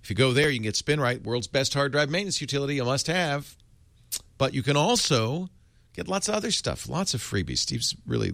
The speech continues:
labors away to, uh, help you be safe, secure, and sound. The passwords are great, all sorts of stuff. G R C dot com. If you do have a question, that's the place to go to, uh, post your questions for future episodes. G R C dot com slash feedback.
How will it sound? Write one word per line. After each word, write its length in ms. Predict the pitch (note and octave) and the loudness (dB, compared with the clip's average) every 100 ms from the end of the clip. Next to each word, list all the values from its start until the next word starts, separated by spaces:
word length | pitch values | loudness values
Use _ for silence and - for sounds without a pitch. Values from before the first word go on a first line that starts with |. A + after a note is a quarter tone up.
| - | -2
labors 400 | F#2 F#2+ F#2+ E2+ | -2 0 0 0
away 320 | E2+ F2 D2+ | 0 0 0
to, 280 | C#2+ C#2 C#2 | -2 -2 -2
uh, 60 | C#2 - - - | -4 -8 -20 -12
help 200 | - G2 F2 | -4 -2 -2
you 80 | |
be 100 | D2 | -2
safe, 340 | D2+ - F2+ - | 0 2 0 0
secure, 360 | - - F2 | -4 -4 -4
and 100 | D#2+ | -2
sound. 260 | - E2 D#2 | 0 0 -2
The 60 | C2 | -4
passwords 520 | C2 D#2 - F2 D#2+ | -2 -2 -2 -4 -4
are 40 | |
great, 340 | D2 D2 D2 - - - - - | -2 -2 -2 -6 -14 -20 -14 -6
all 80 | |
sorts 240 | A#2 - - | -4 -2 -4
of 60 | - | -4
stuff. 320 | - - - - - - - | -6 -10 -16 -20 -20 -20 -4
G 320 | - C#3+ D#3 - | 2 4 2 0
R 260 | B2 B2 A#2+ | 2 2 2
C 300 | - A2+ G#2 | 0 0 0
dot 260 | F2 D#2+ - | 2 0 0
com. 280 | G2+ E2+ - - - - | -2 -2 -4 -14 -12 -2
If 140 | G#2+ | 2
you 80 | B2+ | 4
do 160 | B2+ B3+ | 4 2
have 140 | A3+ | 0
a 60 | C3 | -2
question, 540 | - F#2+ - A2 E3+ | -2 0 -2 -4 -4
that's 220 | - A#2 - | 0 0 -2
the 100 | - | -2
place 220 | A#2 G#2 | 0 0
to 100 | A2 | 0
go 220 | F2+ F#2+ | 0 0
to, 320 | - F#2+ F#2 F2 | -2 -2 0 0
uh, 100 | F2 | -2
post 340 | - G#2+ - | -2 -2 -2
your 80 | F#2 | -4
questions 400 | - D#2 - G2 | -2 -2 0 -2
for 200 | - F2 - - - | -2 -4 -6 -20 -14
future 360 | - C3+ B2 G#2 | 2 2 4 0
episodes. 480 | F2+ F2 F2 G#2 G#2+ | 0 0 0 0 0
G 180 | A2+ | 2
R 100 | A#2 | 4
C 160 | A2 A#2+ | 4 2
dot 180 | G#2 F#2+ | 0 2
com 180 | G2+ F2 | 0 -2
slash 380 | - D#2+ D#2 - | 0 0 0 -4
feedback. 640 | - F#2 C2+ C2+ F2+ | -2 -2 0 0 0